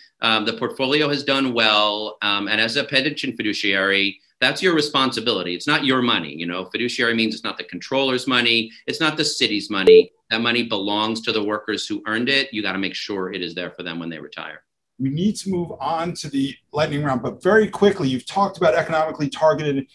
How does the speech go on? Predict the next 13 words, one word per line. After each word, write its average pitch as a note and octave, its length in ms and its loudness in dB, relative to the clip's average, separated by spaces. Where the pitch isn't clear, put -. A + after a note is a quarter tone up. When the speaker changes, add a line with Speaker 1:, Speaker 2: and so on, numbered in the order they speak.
Speaker 2:
investments. C3+ 840 2
How A3+ 300 4
low F#3+ 400 6
is C3 160 -4
too F#3 200 -2
low D#3+ 240 0
a C#3+ 80 0
return C3+ 500 -2
to A#2 80 -4
make C3 200 2
it B2+ 180 -6
worth C#3 300 4
it A2 200 -4